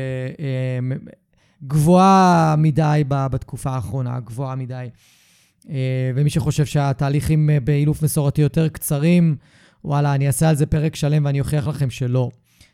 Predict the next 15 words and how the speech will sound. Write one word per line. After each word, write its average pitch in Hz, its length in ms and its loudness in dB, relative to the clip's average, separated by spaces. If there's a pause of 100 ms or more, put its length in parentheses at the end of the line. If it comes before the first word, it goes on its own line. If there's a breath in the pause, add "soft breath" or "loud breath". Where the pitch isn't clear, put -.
(120)
אה, 123 540 -6 (600)
אין 147 100 2
כזה 147 240 2
דבר, 139 300 0
תהליכים 135 400 -4
יותר 135 220 -4
קצרים 135 400 -6
באף 127 280 -4
גישה, 127 380 -8 (180)
זה, 123 220 -10
זה 127 120 -6
לא 135 80 -6
עובד 120 280 -6
ככה. 92 260 -10 (800 soft breath)
אז, 175 380 0